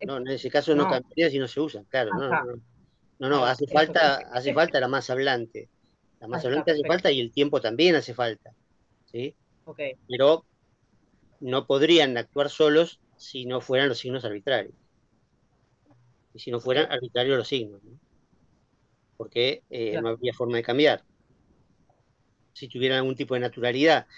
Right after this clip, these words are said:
Speaker 2: El tema es que, si uno vuelve al principio, a la primera clase, eh,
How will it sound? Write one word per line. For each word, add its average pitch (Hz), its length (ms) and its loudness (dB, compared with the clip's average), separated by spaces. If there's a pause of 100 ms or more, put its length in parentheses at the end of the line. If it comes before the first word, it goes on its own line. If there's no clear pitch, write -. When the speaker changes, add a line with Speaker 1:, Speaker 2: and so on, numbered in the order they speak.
(300)
Speaker 2:
El - 140 -18
tema 156 300 4
es 131 120 0
que, 139 320 2
si - 140 -16
uno 120 120 -6
vuelve 135 180 0
al 127 60 -2
principio, 123 420 -8
a 110 40 -2
la 107 60 -8
primera 131 260 -2
clase, 147 480 2 (580)
eh, 123 300 -4